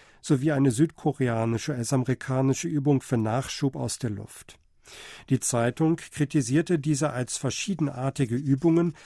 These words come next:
zur Beherrschung von Methoden eines Angriffskriegs. Die U S A würden mit ihren Anhängern überall in der Welt Kriegsübungen durchführen. Die gemeinsam mit Südkorea und Japan durchgeführten Übungen zeigten,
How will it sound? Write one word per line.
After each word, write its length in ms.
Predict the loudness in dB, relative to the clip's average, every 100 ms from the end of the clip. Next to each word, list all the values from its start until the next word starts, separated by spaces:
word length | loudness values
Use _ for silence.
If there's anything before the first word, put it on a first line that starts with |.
| -18 -4
zur 160 | -2
Beherrschung 600 | -2 -2 -2 -2 0 0
von 240 | 0 0 0
Methoden 520 | 0 0 0 0 -2
eines 300 | -2 -2 -4
Angriffskriegs. 1120 | -2 -2 -2 -4 -4 -10 -12 -14 -14 -14 -14 _ _ _ _ _ _ -2
Die 100 | 0
U 180 | 0
S 180 | -2 0
A 280 | 0 0 0
würden 320 | 0 2 2
mit 180 | 2 2
ihren 240 | 0 -2 -2
Anhängern 500 | -2 0 0 0 -2
überall 440 | -4 -2 -2 -2
in 100 | -4
der 180 | -4 -2
Welt 300 | -2 -4 -4
Kriegsübungen 720 | -6 -6 -6 -4 0 2 2 2
durchführen. 720 | -2 -4 -10 -12 -14 -20 -20 _ _ _ _ 0
Die 120 | 2
gemeinsam 640 | 4 4 4 2 2 2
mit 160 | 2 0
Südkorea 580 | -4 -4 -4 -4 -2 -2
und 160 | -2
Japan 420 | -2 -4 -2 -2 0
durchgeführten 760 | -2 -2 -6 -4 -2 0 -2
Übungen 500 | -2 0 0 2 0
zeigten, 600 | -2 -2 -2 -2 -2 -2